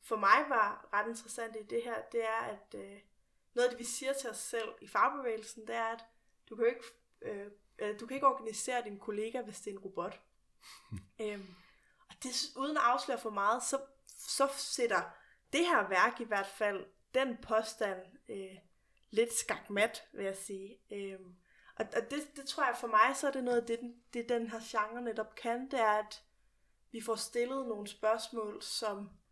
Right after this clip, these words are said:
Speaker 1: man måske ikke var kommet på helt alene.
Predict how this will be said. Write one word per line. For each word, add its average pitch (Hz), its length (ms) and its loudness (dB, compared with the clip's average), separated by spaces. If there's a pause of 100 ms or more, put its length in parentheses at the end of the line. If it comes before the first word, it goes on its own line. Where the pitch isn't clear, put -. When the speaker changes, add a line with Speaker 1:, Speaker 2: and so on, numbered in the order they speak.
(600)
Speaker 1:
man 214 200 0
måske 233 360 -2
ikke 226 220 -4
var 220 140 -2
kommet 202 400 -4
på 220 340 0 (460)
helt 226 300 -8
alene. 202 360 -6